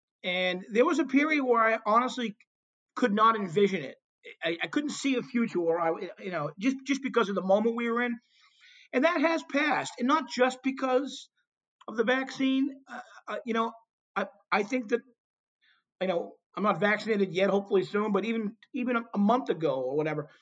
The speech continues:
I, I would have, you know, if I needed to get on a plane, I,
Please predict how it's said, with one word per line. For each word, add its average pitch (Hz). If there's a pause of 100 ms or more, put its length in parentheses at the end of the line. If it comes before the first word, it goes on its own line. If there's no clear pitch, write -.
(800)
I, 427
I 294
would 359
have, 349
you 320
know, 269
if 208
I 302
needed 302
to 285
get 277
on 262
a 220
plane, 247 (420)
I, 262